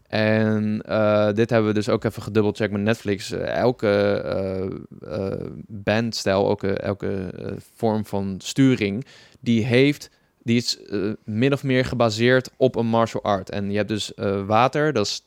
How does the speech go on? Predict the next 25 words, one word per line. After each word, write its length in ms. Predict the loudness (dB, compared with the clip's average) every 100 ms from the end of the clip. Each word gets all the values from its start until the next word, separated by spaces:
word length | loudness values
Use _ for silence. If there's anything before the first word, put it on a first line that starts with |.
| _
Tai 200 | 0 0
Chi. 280 | 0 -2 -2 -4 _ _ _ _
Eh, 200 | -2 -2
fire 540 | 0 2 4 4 4 2
is 280 | 0 -2 -8 -2
Shaolin 600 | 2 4 4 2 0 -4
Kung 240 | -4 -4
Fu. 300 | 2 4 4 2 _ 0
Earth 320 | 4 4 4
is 180 | -2 0
Hung 260 | -2 2 4
Ga. 260 | 4 2
En 200 | 0 -2
air 320 | 2 2 2
is 260 | 2 -2 -2
Buan-, 560 | -12 -2 2 2 2 -2 -10 _
Bua-, 340 | -10 0 0 0
Bagua 560 | 2 2 4 2 2 -2
eigenlijk. 400 | -4 -4 -2 -2
Bagua 420 | 2 2 4 2
Zhang, 320 | 2 -2 -4 -10 -12
eh, 120 | -8
is 60 |
het 160 | -8 -8
officieel. 360 | -10 -2 -2